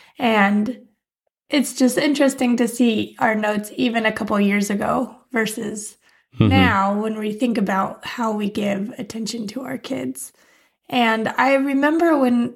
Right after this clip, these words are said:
Speaker 1: the kids were really, really small, it felt like so much more.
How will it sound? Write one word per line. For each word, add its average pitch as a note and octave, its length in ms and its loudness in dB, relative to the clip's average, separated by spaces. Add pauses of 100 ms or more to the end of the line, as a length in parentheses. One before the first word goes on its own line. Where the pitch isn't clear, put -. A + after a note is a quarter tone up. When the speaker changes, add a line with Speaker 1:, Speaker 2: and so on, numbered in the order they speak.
(100)
Speaker 1:
the C4+ 120 -2
kids D4+ 300 -2
were D#4+ 160 2
really, A#3 400 2
really G#3+ 260 0
small, A3 640 -2 (420)
it C4 360 2
felt A3+ 440 2 (300)
like A#3 260 0
so G#3+ 240 -4
much F#3+ 300 -2
more. F#3 400 -6